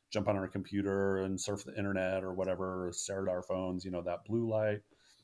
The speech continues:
all of those things kind of have this cortisol enhancing or cortisol spiking effect.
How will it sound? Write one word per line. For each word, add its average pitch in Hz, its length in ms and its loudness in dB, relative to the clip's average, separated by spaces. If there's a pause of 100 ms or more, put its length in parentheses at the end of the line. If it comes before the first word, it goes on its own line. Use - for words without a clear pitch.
(140)
all 127 220 8
of 113 80 2
those 107 240 2
things 110 300 2
kind 95 220 -4
of 90 100 -6
have 98 320 2
this 90 180 -6
cortisol 98 520 0
enhancing 87 600 -4 (540)
or 85 120 -14
cortisol 107 380 0
spiking 98 540 0
effect. - 680 0